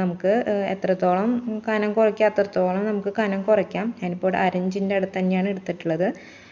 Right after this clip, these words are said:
അതുപോലെ ഓപ്പണിൻ്റെ ആ ഭാഗവും നമുക്ക് കട്ട് ചെയ്ത് മാറ്റാവുന്നതാണ്.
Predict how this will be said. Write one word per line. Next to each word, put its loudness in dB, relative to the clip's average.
അതുപോലെ 2
ഓപ്പണിൻ്റെ 4
ആ 6
ഭാഗവും 4
നമുക്ക് 4
കട്ട് 4
ചെയ്ത് 2
മാറ്റാവുന്നതാണ്. -2